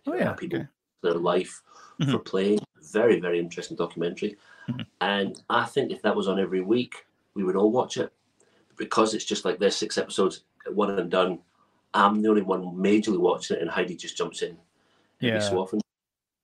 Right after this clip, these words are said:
Speaker 2: And it would be, it would feel more special if it was week to week.
Speaker 1: Mm-hmm.
Speaker 2: Defo.
Speaker 1: Yeah, definitely, 'cause it feels mo-, it feels more of an event rather than, uh,
Speaker 2: Mm-hmm.
Speaker 1: anything else. And it,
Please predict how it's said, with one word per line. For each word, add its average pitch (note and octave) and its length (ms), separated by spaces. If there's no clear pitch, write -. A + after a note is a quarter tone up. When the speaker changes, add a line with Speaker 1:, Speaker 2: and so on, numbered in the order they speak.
Speaker 2:
And G#2+ 80
it A2 100
would A2 100
be, A2+ 220
it A2+ 80
would G#2+ 120
feel G#2+ 180
more G#2 240
special G2 600
if - 140
it - 40
was - 120
week F#2 160
to F2+ 80
week. E2+ 160
Speaker 1:
Mm-hmm. A#2+ 200
Speaker 2:
Defo. D#2+ 360
Speaker 1:
Yeah, A#2+ 200
definitely, D3 320
'cause D3 180
it E3 80
feels E3+ 220
mo-, D3 140
it B2+ 140
feels D3 200
more C3+ 160
of A#2+ 80
an A2+ 160
event G#2+ 340
rather A2 260
than, G2 260
uh, A2+ 60
Speaker 2:
Mm-hmm. G#2+ 240
Speaker 1:
anything A#2 240
else. C3 180
And F3+ 120
it, - 120